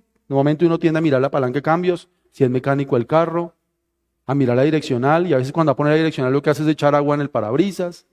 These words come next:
o va a girar a la izquierda y va a girar a la derecha y poner la direccional de la izquierda, ¿sí o no? Todas esas cosas suceden. Algunos en vez de frenar aceleran. Todo eso pasa cuando está aprendiendo a manejar. Por eso es mejor crear un plan. Y a ti te dicen, yo me acuerdo cuando presté servicio militar.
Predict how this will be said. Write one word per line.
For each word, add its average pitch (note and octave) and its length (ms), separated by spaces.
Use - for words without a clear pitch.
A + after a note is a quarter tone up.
o D3+ 40
va C#3 120
a C#3 40
girar D3+ 200
a D#3 60
la D#3+ 80
izquierda C#3+ 420
y D3+ 140
va C#3+ 240
a C#3 40
girar D3 180
a D3+ 80
la D3+ 60
derecha C3+ 200
y - 20
poner C#3+ 220
la D3 60
direccional C#3 320
de C#3+ 80
la C#3+ 80
izquierda, D3+ 360
¿sí D3+ 140
o B3+ 80
no? G3+ 180
Todas F#3+ 220
esas G3 60
cosas G#3 260
suceden. F#3+ 400
Algunos D3+ 420
en F#3+ 80
vez D#3 120
de E3 60
frenar D3+ 300
aceleran. F3+ 840
Todo G3 300
eso C#4 200
pasa A3+ 220
cuando G#3+ 160
está D#3 120
aprendiendo D3+ 260
a D#3 100
manejar. B2+ 260
Por C3+ 160
eso C3+ 120
es F3 40
mejor F#3 220
crear F3+ 220
un F#3 140
plan. G3+ 340
Y D3 80
a C3 40
ti C3+ 120
te E3+ 160
dicen, G3 440
yo D3 80
me - 20
acuerdo F#3 220
cuando G3 240
presté C3+ 220
servicio D#3+ 420
militar. C3+ 540